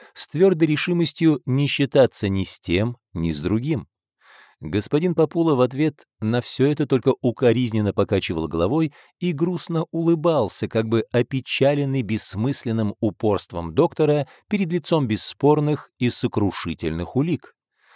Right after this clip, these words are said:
А Нейра вел себя на допросах выдержанней Попфа. Он уже имел порядочный опыт в таких делах. А главное, он все больше отдавал себе отчет, что исход следствия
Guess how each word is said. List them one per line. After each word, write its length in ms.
А 160
Нейра 320
вел 240
себя 240
на 100
допросах 580
выдержанней 840
Попфа. 580
Он 180
уже 260
имел 320
порядочный 720
опыт 380
в 140
таких 380
делах. 480
А 140
главное, 540
он 160
все 220
больше 320
отдавал 520
себе 260
отчет, 360
что 320
исход 400
следствия 720